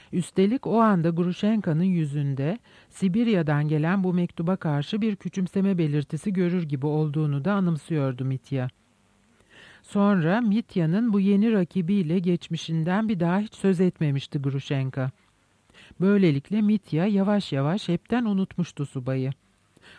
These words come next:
Ne olursa olsun, durum ne değişiklik gösterirse göstersin, Fyodor Pavlovich'le beklenen çatışmasının pek yakın olduğundan, aralarındaki anlaşmazlığın bir an önce bir sonuca bağlanmasının gerektiğinden başka bir şey düşündüğü yoktu.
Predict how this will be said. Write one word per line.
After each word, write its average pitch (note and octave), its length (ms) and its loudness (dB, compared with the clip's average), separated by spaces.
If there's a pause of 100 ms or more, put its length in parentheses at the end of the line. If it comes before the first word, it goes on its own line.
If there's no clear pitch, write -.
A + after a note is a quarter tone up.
(100)
Ne F#3+ 60 4
olursa G3+ 460 0
olsun, F#3+ 480 -2
durum G#3 320 2
ne A3+ 180 0
değişiklik F#3+ 560 -2
gösterirse F3+ 640 -2
göstersin, C3+ 840 -2 (580)
Fyodor G3 460 0
Pavlovich'le G3 840 0
beklenen E3+ 520 0
çatışmasının E3 760 -2
pek G#3+ 280 -2
yakın E3+ 280 2
olduğundan, C3+ 800 -2 (500)
aralarındaki G3 720 2
anlaşmazlığın F3+ 960 0
bir A3 140 2
an F3 160 2
önce D3+ 340 0
bir G3 100 0
sonuca F3+ 520 -2
bağlanmasının D#3 760 0
gerektiğinden F3 800 -2
başka D3 320 -4
bir C3+ 40 -8
şey C#3 260 -2
düşündüğü D3 500 -2
yoktu. D3 540 -4